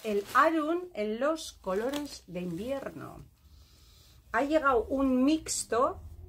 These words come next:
blanco y negro, el sujetador es el mismo, le voy a quitar la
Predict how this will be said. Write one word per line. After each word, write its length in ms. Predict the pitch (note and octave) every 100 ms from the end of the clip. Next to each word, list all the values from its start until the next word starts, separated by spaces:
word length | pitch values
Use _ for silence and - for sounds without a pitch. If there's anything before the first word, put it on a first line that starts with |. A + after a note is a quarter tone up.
| -
blanco 520 | F3+ G#3+ A#3 A#3+ A3+
y 100 | G#3+
negro, 520 | A#3+ C#4+ C4+ C4 D#4+
el 160 | - G3
sujetador 560 | A3+ G3 G#3 G3 F#3 F#3+
es 180 | G3
el 120 | F3 F3
mismo, 420 | A#3 C#4+ C4 C#4
le 80 | A3
voy 140 | E3+
a 100 | G3+
quitar 340 | G#3 G3 F3+
la 100 | E3